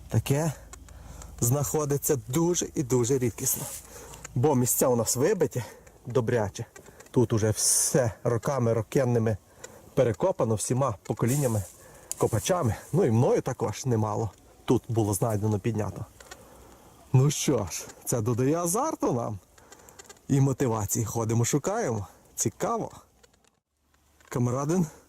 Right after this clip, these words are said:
цікавий сигнал потужний. І я подумав, що то вже випало колечко Waffen S S. Ну, на жаль, це просто колечко від боєприпасу якогось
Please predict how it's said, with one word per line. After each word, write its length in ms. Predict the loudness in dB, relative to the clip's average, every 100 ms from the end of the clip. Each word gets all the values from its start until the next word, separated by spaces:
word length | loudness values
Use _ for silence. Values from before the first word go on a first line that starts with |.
| _ -10
цікавий 360 | -4 -2 0
сигнал 380 | 2 2 2 0
потужний. 480 | -2 -2 -2 -2 -6 -8 -12 -10 -12 -2
І 120 | 2
я 180 | 2 0
подумав, 500 | -2 0 0 0 0
що 120 | -4
то 200 | -2 -4
вже 380 | -2 -4 -2 -4 -10 -20 -20 -20 -20 -20 -20 -12
випало 540 | -2 0 0 0 -2 -4 -10 -18 -2
колечко 580 | 0 2 0 -2 -2 -2
Waffen 500 | -2 -4 -2 0 0
S 200 | 2 0
S. 360 | -2 -2 -2 -4 -18 -20 -20 -20 -20 -20 -20 -4 0
Ну, 200 | 2 2
на 160 | 0
жаль, 340 | -2 -2 -2 -4 -6 -18 -20 -12 -12 -12 -20 -20 -18 -18 -12
це 120 | -4 -2
просто 460 | 0 0 -2 -4
колечко 580 | -2 0 0 -4 -4 -4 -4 -16 -20 -20 -20 -20 -20 -20 -6 -2
від 180 | 0
боєприпасу 640 | 0 -2 -2 -2 -2 -2 -2
якогось 460 | -2 -2 -2 -4